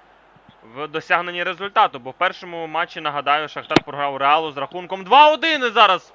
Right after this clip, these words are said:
перший удар по воротах. Але на місці Ян Облак, е, контролює ситуацію. Нагадаю, Атлетіко свій матч, е, свій матч виграли.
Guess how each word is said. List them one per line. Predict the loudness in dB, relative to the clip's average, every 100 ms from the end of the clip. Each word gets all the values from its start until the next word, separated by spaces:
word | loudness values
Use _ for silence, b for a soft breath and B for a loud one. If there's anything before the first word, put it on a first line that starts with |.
| -8
перший | -8 -8
удар | -2 0
по | 0 -4
воротах. | -2 -2 -2 -2 -6 B -20 -20 -20 -20 -20 -20 -20 -20 -20 -20 -20 -18 -18 -18 -20 -20 -20 -20 -20 -20 -20 -20 -20 -20 -20 -14
Але | -8 -2 -2 -2
на | -4 -6
місці | -6 -12 -16 -10
Ян | -8 -4
Облак, | -2 0 -2 -6
е, | -14 -14
контролює | -14 -10 -8 -8 -12
ситуацію. | -14 -2 -2 -2 -6 -8
Нагадаю, | -4 2 2 2
Атлетіко | 0 -2 -4 -4 -8
свій | -10 -10 -6
матч, | 0 0 -2 -14 -20 -20 -20 -20 -20 -20 -20 -12
е, | -8 -8 -8 -12 -16 -20 _ _ -20 -20 -20
свій | -14 -6
матч | -2 -2 -4
виграли. | -12 -6 -2 -2 -4